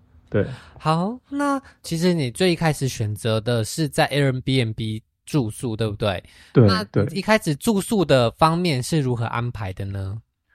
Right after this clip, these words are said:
Speaker 1: 嗯，我是先住了 Airbnb，然后后，在住 Airbnb 的这段时间，然后去找房子。那需要提醒大家的是，就是英国这边找房子，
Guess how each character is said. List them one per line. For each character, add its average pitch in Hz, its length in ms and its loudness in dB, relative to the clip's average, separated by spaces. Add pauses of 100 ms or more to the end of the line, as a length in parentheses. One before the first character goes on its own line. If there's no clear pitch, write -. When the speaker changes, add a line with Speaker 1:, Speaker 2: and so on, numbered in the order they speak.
(360)
Speaker 1:
嗯， 104 240 6
我 98 80 4
是 143 120 4
先 135 240 6
住 123 240 6
了 98 320 4
Airbnb， 104 680 4
然 98 120 2
后 107 180 4
后， 113 280 2 (120)
在 117 280 4
住 123 280 2
Airbnb 107 500 4
的 98 60 2
这 110 100 2
段 101 120 4
时 98 200 -6
间， 92 240 0
然 92 120 0
后 92 120 0
去 90 160 -2
找 - 300 -4
房 87 340 -2
子。 107 240 -4 (460)
那 123 340 4
需 - 160 0
要 127 60 6
提 117 160 4
醒 98 180 2
大 92 80 4
家 92 280 4
的 87 60 2
是， 92 320 0 (380)
就 - 120 0
是 113 280 2
英 113 160 4
国 101 100 4
这 98 80 2
边 107 140 4
找 90 160 2
房 87 260 0
子， 98 320 -4